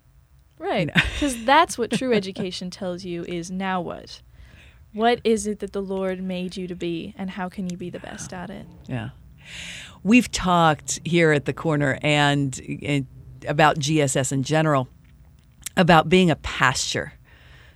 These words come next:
Speaker 2: about being a, a, a nurturing place where those sorts of, of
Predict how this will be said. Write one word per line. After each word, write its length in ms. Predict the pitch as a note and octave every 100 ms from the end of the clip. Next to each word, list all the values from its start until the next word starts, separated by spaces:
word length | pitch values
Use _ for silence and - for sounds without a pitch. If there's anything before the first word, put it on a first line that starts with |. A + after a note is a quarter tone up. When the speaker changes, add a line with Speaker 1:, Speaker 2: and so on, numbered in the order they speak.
| -
Speaker 2:
about 420 | D3+ D3 C#3 -
being 320 | - E3+ E3 D3+
a, 60 | C3 -
a, 140 | C#3+ B2+ -
a 80 | C#3+
nurturing 760 | D3+ D#3+ E3+ E3 E3+ D3+ C#3
place 680 | C3 - A2+ E2+ D#2 - - - - - -
where 200 | - D3
those 320 | C#3+ D#3 D#3+ D3+
sorts 480 | - E3 D#3+ -
of, 340 | D3+ C3 - -
of 440 | C3 C3+ C3 -